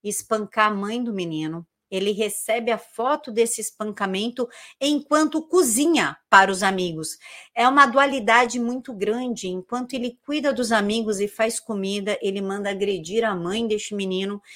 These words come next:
e ainda man-, mostra a foto. "Olha, sua mãe aqui."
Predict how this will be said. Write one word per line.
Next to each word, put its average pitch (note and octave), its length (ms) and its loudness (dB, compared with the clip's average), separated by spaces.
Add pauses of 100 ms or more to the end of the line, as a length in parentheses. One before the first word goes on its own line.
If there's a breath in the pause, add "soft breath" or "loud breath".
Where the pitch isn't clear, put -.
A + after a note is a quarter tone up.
(280 loud breath)
e A3 100 4
ainda A3 400 4
man-, A3 300 0
mostra A3+ 400 2
a A#3 60 -2
foto. A3+ 600 2 (160)
"Olha, G3+ 320 6
sua F#3 280 -2
mãe G3 240 -4
aqui." F#3 360 -6